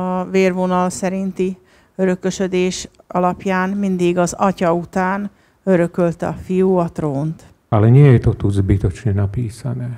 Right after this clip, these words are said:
Speaker 1: De ez nem feleslegesen van ide leírva.
Speaker 2: Naozaj toto malo celé taký ľudský nádych.
Speaker 1: Ö, ez úgy tűnik, minthogyha ez egy emberi, ö, szokás lenne.
Speaker 2: A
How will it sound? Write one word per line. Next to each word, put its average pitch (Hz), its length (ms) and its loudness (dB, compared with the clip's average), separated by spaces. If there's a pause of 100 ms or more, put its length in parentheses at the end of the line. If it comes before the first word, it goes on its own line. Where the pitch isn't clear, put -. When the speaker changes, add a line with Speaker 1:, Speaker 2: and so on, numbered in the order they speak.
(360)
Speaker 1:
De 185 120 2
ez 196 120 4
nem 208 200 2
feleslegesen 170 880 -4
van 165 180 -2
ide 160 240 -4
leírva. 160 640 -4 (520)
Speaker 2:
Naozaj 127 480 4
toto 123 280 0
malo 120 320 4
celé 127 340 2
taký 113 280 -2
ľudský 117 560 2
nádych. 98 680 -2 (880)
Speaker 1:
Ö, 190 420 2 (100)
ez 196 180 2
úgy 214 340 2 (100)
tűnik, 190 300 2
minthogyha 185 500 -2
ez 185 180 0
egy 190 280 -2
emberi, 175 600 0 (100)
ö, 175 340 0
szokás 165 580 -4
lenne. 165 420 -4 (520)
Speaker 2:
A 101 300 0